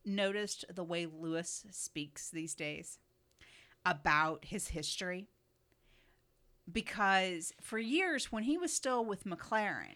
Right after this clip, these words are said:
it used to be, "McLaren picked me up when I was thirteen. I've been with McLaren since I was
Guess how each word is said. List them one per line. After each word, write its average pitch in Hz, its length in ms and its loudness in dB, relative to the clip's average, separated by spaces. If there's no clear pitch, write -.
it 196 100 0
used 226 380 2
to 214 80 -4
be, 160 560 -2
"McLaren 311 640 4
picked - 240 -2
me 254 160 -2
up 240 220 -2
when 220 80 -4
I 196 120 4
was 190 200 -6
thirteen. 202 640 -2
I've 208 300 0
been 262 180 0
with 247 180 -6
McLaren 214 600 -4
since 180 200 -8
I 170 140 2
was 147 240 -6